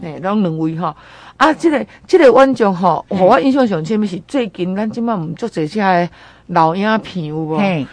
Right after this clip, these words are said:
Speaker 1: 啊，有人会去做一寡老相片，甲伊做影片吼。
Speaker 2: 嘿，嘿，嘿。
Speaker 1: 啊，伊就是咧介绍，诶，我，我，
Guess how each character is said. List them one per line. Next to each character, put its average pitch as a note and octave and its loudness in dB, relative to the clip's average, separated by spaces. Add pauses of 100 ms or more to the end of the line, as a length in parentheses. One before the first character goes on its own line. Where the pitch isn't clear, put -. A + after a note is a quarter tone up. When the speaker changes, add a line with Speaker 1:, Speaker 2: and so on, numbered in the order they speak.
(140)
Speaker 1:
啊， C4+ 4
有 G#3+ 6
人 F3 2
会 D#3 -2
去 G#3+ -6
做 A3+ 2
一 - -4
寡 G3 -6
老 D#3 -2
相 G#3 -6
片， D#3+ -12
甲 C#3+ -8
伊 D3 -10
做 F#3+ -4
影 F3 -4
片 D#3+ -14
吼。 D#3 -6
Speaker 2:
嘿， F#3+ -2
嘿， D#3+ -4
嘿。 D#3 -6
Speaker 1:
啊， A#3+ 0 (120)
伊 G#3+ -4
就 F3 0
是 D#3+ -6
咧 G#3 -4
介 A#3 4
绍， D#3 -2 (120)
诶， F3+ 0
我， G3 4
我， G#3+ 2